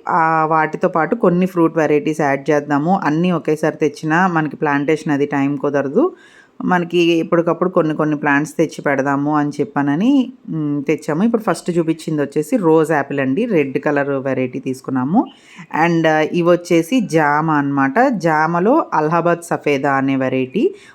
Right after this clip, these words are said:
Almost మనకి నాటు జామకి సిమిలర్‌గా ఉంటుందండి. So, అలహాబాద్ సఫేదా జామ మొక్కలు రెండు తీసుకున్నాం అన్నమాట. And ఇది వచ్చేసి స్టార్ ఫ్రూట్. స్టార్ ఫ్రూట్‌లో రెండు రకాలండి. అంటే ఒకటేమో స్వీట్ స్టార్ ఫ్రూట్,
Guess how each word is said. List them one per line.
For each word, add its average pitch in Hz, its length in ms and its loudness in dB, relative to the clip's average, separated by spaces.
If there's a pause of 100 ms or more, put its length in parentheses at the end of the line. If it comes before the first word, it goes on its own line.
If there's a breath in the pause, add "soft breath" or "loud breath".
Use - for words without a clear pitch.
(180 loud breath)
Almost 170 440 2
మనకి 180 340 0
నాటు 165 460 4
జామకి 156 500 0
సిమిలర్‌గా 151 560 2
ఉంటుందండి. 135 680 -2 (520 loud breath)
So, 160 120 4
అలహాబాద్ 160 480 2
సఫేదా 156 400 0
జామ 147 340 0
మొక్కలు 147 360 0
రెండు 165 280 2
తీసుకున్నాం 135 540 -2
అన్నమాట. 123 340 -4 (1200)
And 170 180 2
ఇది 165 140 4
వచ్చేసి 170 400 2
స్టార్ 160 420 2
ఫ్రూట్. 165 520 0 (380 loud breath)
స్టార్ 202 360 4
ఫ్రూట్‌లో 220 520 4
రెండు 196 540 6
రకాలండి. 156 600 2
అంటే 190 280 0
ఒకటేమో 180 480 2
స్వీట్ 190 440 2
స్టార్ 175 340 0
ఫ్రూట్, 311 520 2